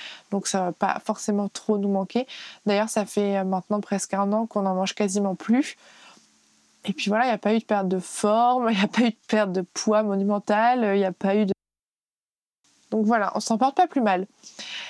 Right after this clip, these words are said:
Et puis voilà, après, sinon, les petites erreurs qu'on a fait, à part le fait de dépenser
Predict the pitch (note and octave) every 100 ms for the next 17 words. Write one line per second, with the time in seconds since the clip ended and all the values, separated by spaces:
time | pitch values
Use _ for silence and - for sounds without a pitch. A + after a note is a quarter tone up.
0 | - _ - G#3 - F#3+ G3+ B3+ A3+ B3
1 | A#3+ G#3+ A#3+ A#3 F#3+ - A3 G#3+ A#3 A3
2 | A3+ - G#3+ G3+ - B3+ G#3+ - A3 G#3
3 | G3+ - A3 G3 F#3+ G3+ G#3 G#3 - A3+